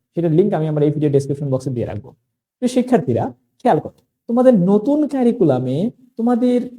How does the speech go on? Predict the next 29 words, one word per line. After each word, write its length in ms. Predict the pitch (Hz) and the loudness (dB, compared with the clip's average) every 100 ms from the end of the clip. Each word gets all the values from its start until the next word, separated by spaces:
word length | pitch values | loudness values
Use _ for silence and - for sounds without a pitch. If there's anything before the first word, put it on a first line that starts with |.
| - - 131 | -20 -14 -6
বিষয় 600 | 131 208 - 262 254 247 | 0 0 0 0 2 2
কিন্তু 640 | 208 160 160 156 156 156 - _ _ - | 0 0 2 2 2 -2 -14 _ _ -6
অনেক 320 | 202 226 156 | -2 0 0
বেশি, 300 | 113 - 82 - _ _ _ _ _ - | -4 -6 -12 -16 _ _ _ _ _ 0
অর্থাৎ 460 | 220 220 160 131 131 - _ | 0 0 -4 -4 -4 -14 _
তোমাদের 300 | 208 226 226 214 | -4 4 4 4
নবম 340 | 147 165 214 | 2 0 0
শ্রেণীতে 360 | 214 226 220 214 | 0 -2 -2 0
যে 140 | 165 | 2
বই 180 | 196 214 214 | 4 4 4
পড়তে 240 | 214 214 | 0 0
হবে, 260 | 214 202 160 190 - - | -2 0 0 -2 -6 -12
তোমাদের 240 | 202 208 175 | -4 0 2
দশম 260 | 165 214 214 | 2 0 -2
শ্রেণীতে 320 | 214 202 202 | -2 -2 0
গিয়ে 180 | 185 - | 0 -2
আলাদা 300 | 165 165 175 | -2 -2 0
একটা 180 | 170 170 | -2 -2
বই 180 | 135 139 | 0 2
পড়তে 260 | 131 127 117 | 0 -2 -4
হবে। 280 | 110 98 95 _ _ | -4 -4 -8 _ _
আগে 280 | - 143 220 | -4 4 4
যেমন 260 | 233 233 233 | 4 2 2
ছিল 220 | 233 160 180 - - | 2 2 2 -2 -4
যে 120 | 151 | 0
নবম 260 | 165 190 214 | 2 4 2
শ্রেণীতে 320 | 208 214 208 - | 0 -2 -2 -2
একটা 320 | 196 175 - 208 | -2 -4 -2 0
বই 280 | 202 220 | 2 2